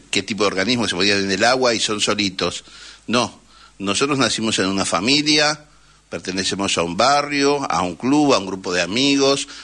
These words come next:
a una ciudad, a una provincia, ¿eh?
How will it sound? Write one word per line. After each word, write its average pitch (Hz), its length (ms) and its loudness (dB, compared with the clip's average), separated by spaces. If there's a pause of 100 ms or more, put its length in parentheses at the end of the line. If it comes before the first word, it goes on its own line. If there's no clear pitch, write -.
(120)
a 82 100 -2
una 95 260 0
ciudad, 139 680 2 (480)
a 90 140 0
una 101 440 -2
provincia, 120 960 0 (400)
¿eh? 123 380 -4